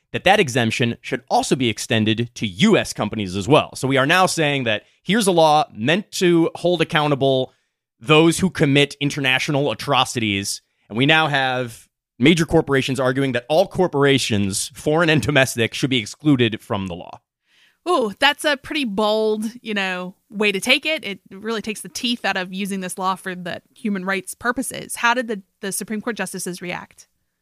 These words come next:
Speaker 1: Yeah, it was, it was very interesting. They were, they were pretty alarmed, the ones who spoke on it. So Sonia Sotomayor at one point told, uh, uh, said that Nestle and Cargill's argument, quote, "boggles my mind." Uh,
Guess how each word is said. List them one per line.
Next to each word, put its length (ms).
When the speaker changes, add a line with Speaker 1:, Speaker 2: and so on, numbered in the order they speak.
Speaker 1:
Yeah, 420
it 160
was, 400
it 140
was 100
very 320
interesting. 440
They 100
were, 320
they 120
were 240
pretty 220
alarmed, 460
the 120
ones 180
who 120
spoke 360
on 200
it. 120
So 380
Sonia 280
Sotomayor 800
at 100
one 200
point 320
told, 520
uh, 240
uh, 120
said 260
that 220
Nestle 360
and 80
Cargill's 420
argument, 440
quote, 460
"boggles 480
my 180
mind." 800
Uh, 340